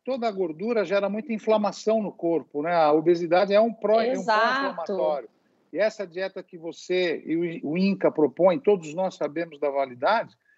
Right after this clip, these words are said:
Speaker 1: ela é muito anti-inflamatória, antioxidante, previne o câncer do intestino, faz com que você, eh, faça, ah,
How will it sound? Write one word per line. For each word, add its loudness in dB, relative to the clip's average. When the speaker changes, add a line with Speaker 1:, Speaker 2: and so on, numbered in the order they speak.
Speaker 1:
ela -2
é -4
muito -10
anti-inflamatória, -4
antioxidante, -4
previne 0
o 2
câncer 0
do -8
intestino, -4
faz 4
com -6
que -4
você, 0
eh, -2
faça, 0
ah, -4